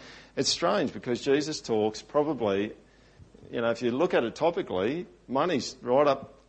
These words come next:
pretty close to the top of his list in terms of the frequency with which he talks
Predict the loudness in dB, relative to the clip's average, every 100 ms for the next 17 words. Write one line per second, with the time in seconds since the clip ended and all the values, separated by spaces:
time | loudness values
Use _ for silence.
0 | _ -8 -2 4 4 2 -8 -4 -4 -4
1 | -6 -4 -2 -4 -4 -10 -12 -10 -4 -4
2 | -4 -4 -8 -2 -2 -2 -6 -4 -4 -4
3 | -6 -8 -8 -10 -6 -4 -4 -8